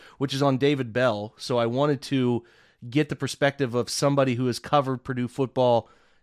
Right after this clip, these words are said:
and had at least had some conversations with him. So I got Mike Carman, who does a nice job covering Purdue football. He does so for the Journal and Courier, which is covering the Greater Lafayette and Purdue University as a part of U S A Today Network. So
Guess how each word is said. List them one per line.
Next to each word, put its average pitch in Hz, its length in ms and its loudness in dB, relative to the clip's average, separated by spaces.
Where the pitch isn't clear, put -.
and 117 520 -2
had 139 160 0
at 135 200 -4
least 196 240 0
had 151 180 2
some 135 100 -2
conversations 120 760 -2
with 107 140 -4
him. 110 100 -6
So - 80 -6
I 123 60 -2
got 139 160 0
Mike 135 200 -2
Carman, 135 340 0
who 120 60 -4
does 117 200 -2
a 117 40 -4
nice 117 240 -2
job 117 400 -2
covering 139 320 0
Purdue 127 280 -4
football. 120 400 -2
He 120 100 -2
does 120 220 0
so 123 160 -2
for 120 100 -6
the 110 80 -2
Journal 123 500 2
and 117 160 -6
Courier, 156 480 2
which 127 240 -4
is 113 80 -8
covering 131 340 0
the 117 80 -4
Greater 123 320 0
Lafayette 117 400 0
and 101 100 -10
Purdue 117 220 -8
University 113 720 -6
as 113 140 -4
a - 20 -10
part 120 180 0
of 117 80 0
U 117 140 4
S 107 140 0
A 113 80 2
Today 110 260 -2
Network. 104 380 -4
So 107 280 -4